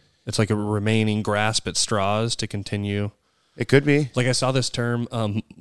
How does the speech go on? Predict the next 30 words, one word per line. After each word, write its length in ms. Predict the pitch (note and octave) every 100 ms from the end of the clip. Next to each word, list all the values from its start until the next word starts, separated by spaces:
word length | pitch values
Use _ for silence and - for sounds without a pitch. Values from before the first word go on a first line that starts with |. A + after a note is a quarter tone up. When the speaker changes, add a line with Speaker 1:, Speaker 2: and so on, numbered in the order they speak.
| -
Speaker 1:
long 680 | B2 G#2+ G2+ A2 A#2 A#2 A2+
co-, 260 | A#2+ A#2 -
uh, 280 | A2+ G#2 G#2 - - - -
<laughs> 360 | _ - -
long 320 | B2 A#2 B2 B2
social 320 | B2+ B2 B2
distancing, 480 | A#2+ - C#3+ - F3
<laughs> 1800 | A#3 - - - - - C5 - - - - - - D#3 - - -
where 160 | B2+ B2
it's 180 | A#2+ -
like, 200 | A2 -
you 60 |
know, 160 | G#2+ G#2
it's 120 | G#2
over 600 | A#2 A#2 A#2 A2+ A2+ A2+
and 80 | A2+
everyone's 360 | G#2+ G#2+ A2 G#2+
kinda 200 | A2+ G#2+
getting 240 | G#2+ G#2+
back 260 | G#2 G#2+ G#2+
to 400 | - G#2+ G#2+ G#2+
what 140 | G#2 G#2
they 80 | G#2+
used 200 | G#2+ -
to 60 |
do, 240 | A2 G#2+ G#2+
but 180 | G2+ -
some 180 | G2+
people 340 | G2+ G#2 G#2 G2
still 420 | - G2+ G2